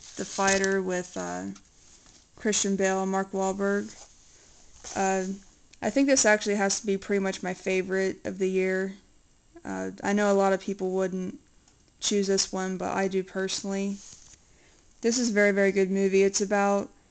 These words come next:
this, uh, guy who's a wrestler, and, you know, a lot of people look down on him. They don't think he's very good, and so his brother is training him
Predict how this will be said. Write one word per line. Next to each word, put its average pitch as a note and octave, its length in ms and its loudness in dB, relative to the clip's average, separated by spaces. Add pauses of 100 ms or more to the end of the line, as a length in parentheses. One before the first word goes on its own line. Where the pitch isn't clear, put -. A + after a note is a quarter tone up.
(260)
this, G3+ 280 2
uh, F#3 400 -2
guy G3+ 300 2
who's G3 240 -2
a F#3+ 60 -4
wrestler, G3 760 -2 (580)
and, F#3+ 480 -2
you G3 80 0
know, G3 180 2
a - 20 2
lot G3+ 200 2
of G3+ 100 -2
people F#3+ 560 -4 (240)
look G3 220 0
down G3 300 0
on F#3+ 180 -2
him. F#3+ 260 -4
They G3 120 -2
don't G3 180 -2
think G3 180 -6
he's G3 140 -4
very G3 280 0
good, F#3 380 -2
and F#3+ 140 -4
so F#3 480 -4 (680)
his G#3 180 -2
brother G3+ 380 4
is F#3+ 140 -2
training G3 440 -2
him F#3+ 420 -4